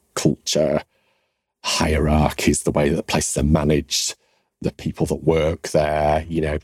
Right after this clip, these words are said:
sort of, you know, the sort of types of people. You know, I worked in universities for a long time, you know, full of academics. That really changes the flavour and the, the, the nature of how you do in telecommunications in an organisation like that.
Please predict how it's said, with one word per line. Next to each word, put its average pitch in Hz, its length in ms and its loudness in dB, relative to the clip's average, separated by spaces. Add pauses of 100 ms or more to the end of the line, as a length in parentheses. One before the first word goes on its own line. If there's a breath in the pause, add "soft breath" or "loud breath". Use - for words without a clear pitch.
sort - 340 -4
of, 82 60 2
you 76 80 2
know, 73 60 2
the 76 360 0
sort - 160 -2
of - 60 -4
types - 420 0
of 76 120 -4
people. 80 280 -2
You 76 40 4
know, 78 100 4
I 78 40 0
worked 85 300 -2
in 80 60 0
universities 78 720 2
for - 140 0
a 76 80 4
long 76 300 0
time, 78 520 -2 (380)
you 85 100 0
know, 78 120 -2
full - 240 0
of 78 60 -2
academics. 82 680 -2
That 76 160 -2
really 92 320 2
changes 85 480 0
the 90 80 -4
flavour 82 680 0
and 78 140 2
the, 85 180 0
the, 78 160 2 (100)
the 80 100 0
nature 80 520 0
of 78 80 -2
how 82 160 0
you 78 160 0
do 80 160 2
in 78 100 0
telecommunications 87 840 0
in 78 80 0
an 78 60 4
organisation - 640 0
like - 160 0
that. - 280 -2